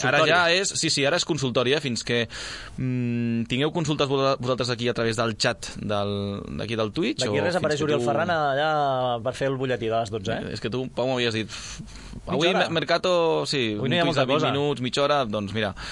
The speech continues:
Speaker 1: Am, aquí ens pregunten,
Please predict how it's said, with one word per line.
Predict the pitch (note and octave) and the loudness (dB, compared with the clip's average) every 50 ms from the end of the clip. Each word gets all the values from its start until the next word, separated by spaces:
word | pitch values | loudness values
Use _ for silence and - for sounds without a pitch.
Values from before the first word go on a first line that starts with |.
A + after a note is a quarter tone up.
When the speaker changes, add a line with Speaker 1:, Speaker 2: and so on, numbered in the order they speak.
| - - - - - - | -10 -10 -10 -10 -8 -4
Speaker 1:
Am, | - A2 A#2 A2+ A2 G#2+ G#2+ G#2+ G#2+ G#2+ G#2 G#2 G2+ G2+ G2 F#2 - - - - | -2 0 2 2 2 2 2 2 0 0 -2 -2 -2 -2 -4 -4 -6 -8 -12 -12
aquí | - - C#3+ | -8 -6 -6
ens | D3 - | -2 0
pregunten, | G3+ G3 F#3+ F#3+ F#3+ E3 - F3+ G3 A3 A3 | 0 0 0 0 0 0 0 0 0 0 -2